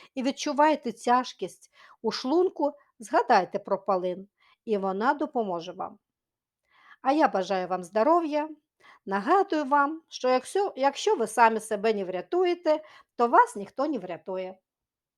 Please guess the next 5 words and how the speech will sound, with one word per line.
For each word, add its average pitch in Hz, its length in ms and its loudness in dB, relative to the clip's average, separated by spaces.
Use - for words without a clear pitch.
Якщо 226 320 -2
ця 226 160 0
інформація 208 640 -2
була 185 220 0
корисною, 294 600 -4